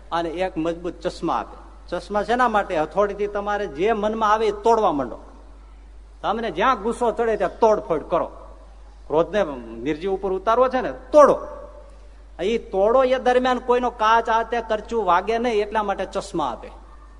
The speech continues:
આંખે પહેરવા. તમને જે વ્યક્તિ ઉપર ક્રોધ હોય એના પૂતળા પણ તમે ઓર્ડર કરો તો બનાવી આપે. પછી તમે ત્યાં ન એને મારી શકતા હોય તો અહીંયા ખો કાઢી નાખો.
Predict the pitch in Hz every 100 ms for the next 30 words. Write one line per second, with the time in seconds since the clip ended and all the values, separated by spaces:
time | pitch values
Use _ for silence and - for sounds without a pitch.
0 | - 160 160 156 151 131 120 104 - -
1 | - - - - - - 190 226 233 139
2 | 165 262 262 254 254 254 247 247 240 226
3 | 233 202 226 226 214 226 220 214 220 240
4 | 254 254 240 240 233 226 226 226 220 226
5 | 214 214 190 208 196 180 160 147 156 185
6 | 202 208 208 202 190 202 208 214 240 247
7 | 226 208 196 196 180 180 - 175 175 170
8 | 190 190 - 190 - - 123 104 -